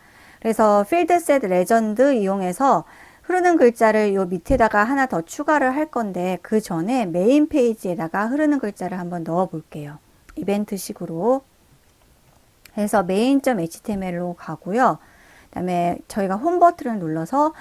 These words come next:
메인 페이지를 보겠습니다. 그러면 여기서 이 부분에 이 글자를 흐르는 글자로 변경을 해줄 겁니다.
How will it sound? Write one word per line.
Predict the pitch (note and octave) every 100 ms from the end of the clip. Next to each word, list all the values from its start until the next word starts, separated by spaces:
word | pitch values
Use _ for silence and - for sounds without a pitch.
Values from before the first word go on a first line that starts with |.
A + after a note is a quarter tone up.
| -
메인 | - G3+ A3+
페이지를 | A3+ G3 F#3 - F#3 B3 C#4 C#4+ - -
보겠습니다. | G3+ G3 F#3+ - E3+ D#3 F#3 D#3 _ _ _ _ _ - - -
그러면 | - B3+ B3+ B3 B3 B3 A#3+ G3
여기서 | F3+ A3 A3+
이 | G3 G3
부분에 | C#4 C#4+ C4 G3 G3+ F#3+ E3+
이 | G3+
글자를 | - F#3 - G3+ F3+ B3 A#3+ E3 - _ - - - _ - - _ - - _ _ - -
흐르는 | - F#4+ F#4+ F4+
글자로 | G#3 - G3 F#3 C4 C#4
변경을 | - F3 F#3 F#3 F3+
해줄 | A#3+ C#4+ C4+
겁니다. | F3 D#3 D3 D#3+ D#3